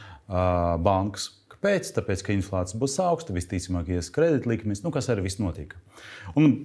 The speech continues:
pat, jā, mana portfele ir, ā, J P Morgan banka, bet, mm, neaug. Un vienlaicīgi es paskatījos, ka, ā, Kanādas bankas akcijas aug. Vai nav tā, ka Kanāda īstenībā, mēs par viņu, par viņu biznesiem un par viņu uzņēmumu, kas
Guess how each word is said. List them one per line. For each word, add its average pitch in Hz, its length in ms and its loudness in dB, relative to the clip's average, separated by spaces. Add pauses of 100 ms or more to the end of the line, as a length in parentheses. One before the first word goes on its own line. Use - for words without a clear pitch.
(120)
pat, 123 220 4
jā, 104 100 6
mana 131 240 6
portfele 120 560 4
ir, 120 480 6
ā, 85 640 4
J 101 140 2
P 98 100 2
Morgan 101 380 2
banka, 143 340 2
bet, 104 400 -2
mm, 139 380 6 (100)
neaug. 80 480 0 (420)
Un 117 80 6
vienlaicīgi 127 460 4
es - 100 -6
paskatījos, 151 380 0
ka, 98 160 2 (100)
ā, 110 140 2 (180)
Kanādas 165 480 2
bankas 92 520 0 (120)
akcijas 98 640 -4
aug. 127 400 0 (360)
Vai 120 320 4
nav 196 220 2 (100)
tā, 165 160 4
ka - 160 -2
Kanāda 127 640 2
īstenībā, 120 680 2 (260)
mēs 120 160 0
par 117 160 2
viņu, 123 400 6
par 95 160 0
viņu 113 240 4
biznesiem 92 720 0
un 87 140 0
par 92 160 0
viņu 104 240 0
uzņēmumu, 101 300 0
kas 90 120 -6